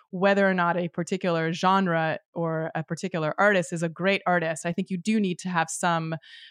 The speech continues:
familiarity with that type of music before you can make that kind of a judgment. But whether or not you like it, I think that that's, uh, you know, entirely personal, because the person who doesn't understand or, or thinks that unless you, you know, are, are a Va-, Wagner,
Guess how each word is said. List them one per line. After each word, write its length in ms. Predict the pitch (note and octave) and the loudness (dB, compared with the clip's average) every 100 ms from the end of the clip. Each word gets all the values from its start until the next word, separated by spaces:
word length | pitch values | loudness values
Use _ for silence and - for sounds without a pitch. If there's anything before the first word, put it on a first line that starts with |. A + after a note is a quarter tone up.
| - | -6
familiarity 760 | A3 G#3 F#3+ F3 E3 D#3+ D3 | 0 2 2 2 2 0 -4
with 180 | D3+ D#3+ - | -6 -8 -6
that 240 | D#3+ D3+ - | -2 -2 -2
type 160 | - D#3 | -8 -10
of 80 | D#3 | -4
music 400 | A3+ C#4 G#3+ F3+ | -2 0 0 -2
before 240 | E3 - F3 | -4 -4 -4
you 80 | |
can 140 | D#3+ D#3 | -4 -6
make 160 | D#3+ | -6
that 180 | D#3+ C#3 | -4 -6
kind 160 | - E3+ | -4 -6
of 80 | D#3 | -6
a 60 | |
judgment. 540 | D3+ G3+ G#3+ E3 D#3 E3 | 0 0 0 -4 -6 -4
But 160 | F#3+ | -2
whether 180 | G3 B3 | 2 2
or 60 | B3 | 2
not 160 | G3+ - | 2 -2
you 400 | - E3 C#4 F#4+ | -6 -2 0 2
like 280 | G3+ E3 - | 0 0 -4
it, 200 | E2+ - _ - - - | -10 -10 _ -20 -20 -8
I 120 | F3 F3 | -2 -2
think 180 | F#3+ | -2
that 120 | F3+ - | -4 0
that's, 320 | F#3+ G#3 - - | 0 0 -4 -6
uh, 80 | G3+ | -4
you 100 | G3 | -2
know, 100 | F3+ | -2
entirely 520 | F3 - A3 C4+ G3 | -4 0 2 4 2
personal, 540 | E3+ E3+ E3 E3 D#3 D3+ | -2 -2 -4 -6 -8 -8
because 280 | F3+ G3+ | -4 -4
the 80 | G3 | -4
person 380 | G3+ C#4+ D4+ A#3+ | -2 -2 0 0
who 360 | G#3+ G3 F#3+ F#3 - - - _ _ | 2 2 0 -2 -8 -20 -20 _ _
doesn't 260 | - F#3 G3 | -2 -2 -2
understand 500 | F#3 F3 - F3+ E3 | -4 -4 -4 -2 -2
or, 40 | |
or 160 | D#3 E3+ | -2 -4
thinks 220 | G#3+ G3 | -2 -2
that 120 | G3 | 0
unless 360 | F3 E3+ F3+ - | 0 0 -2 -2
you, 300 | F#3+ F3 E3+ - _ - | -4 -4 -4 -8 _ -6
you 100 | F3 | -2
know, 140 | E3 | 0
are, 220 | F3 E3+ - | 0 0 0
are 180 | E3+ | 0
a 40 | E3 | -2
Va-, 360 | D#3 F3 F3+ - | 0 2 4 0
Wagner, 720 | F3 F#3 F#3+ F#3+ E3+ D#3+ D#3 | 0 2 2 2 0 0 -4